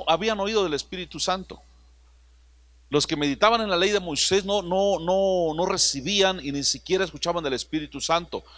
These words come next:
Por eso, eh, el apóstol Pablo dice, "Recibieron el Espíritu Santo por creer en la, en la ley o por creer en Jesús. Y por eso no les era revelado". Pero nosotros los hijos de Dios, los que ya hemos aceptado a Cristo,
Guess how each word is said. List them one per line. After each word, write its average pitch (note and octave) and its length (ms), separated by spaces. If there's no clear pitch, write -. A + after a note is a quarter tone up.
Por C#3+ 140
eso, F3+ 360
eh, B2+ 540
el C3+ 100
apóstol D#3+ 380
Pablo E3+ 340
dice, D3+ 420
"Recibieron D3 640
el G3 80
Espíritu F#3+ 480
Santo F3+ 460
por D3+ 280
creer C3 240
en F3+ 80
la, G3 160
en C#3 140
la A#2+ 100
ley F3 380
o C#3 100
por C3+ 160
creer C3 240
en C3 80
Jesús. - 580
Y C#3+ 80
por D3 240
eso E3 200
no E3 120
les E3+ 200
era E3+ 140
revelado". D#3+ 680
Pero D#3 280
nosotros G#3+ 540
los G#3 220
hijos F#3 280
de G3+ 120
Dios, D#3+ 580
los A#2+ 160
que B2 120
ya C3 100
hemos F#3+ 200
aceptado F3+ 440
a F3 100
Cristo, G3+ 480